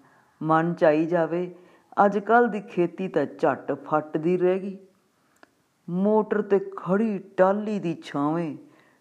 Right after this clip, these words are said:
ਡਾਹੇ ਬਾਣ ਦੇ ਮੰਜੇ 'ਤੇ ਬੈਠ ਗਿਆ। ਬਿਜਲੀ ਦਾ ਪਤਾ ਨਹੀਂ ਕਦੋਂ ਆਵੇ। ਜੇ ਟਰੈਕਟਰ ਹੁੰਦਾ ਤਾਂ ਉਹਨੂੰ ਬੋਰ 'ਤੇ ਲਾ ਪਾਣੀ ਕੱਢ ਲੈਂਦੇ।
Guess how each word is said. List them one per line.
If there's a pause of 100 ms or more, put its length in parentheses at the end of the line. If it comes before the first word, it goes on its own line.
(200)
ਡਾਹੇ
ਬਾਣ
ਦੇ
ਮੰਜੇ
'ਤੇ
ਬੈਠ
ਗਿਆ। (600)
ਬਿਜਲੀ
ਦਾ
ਪਤਾ
ਨਹੀਂ (100)
ਕਦੋਂ
ਆਵੇ। (520)
ਜੇ
ਟਰੈਕਟਰ
ਹੁੰਦਾ
ਤਾਂ
ਉਹਨੂੰ (260)
ਬੋਰ
'ਤੇ
ਲਾ (380)
ਪਾਣੀ
ਕੱਢ
ਲੈਂਦੇ।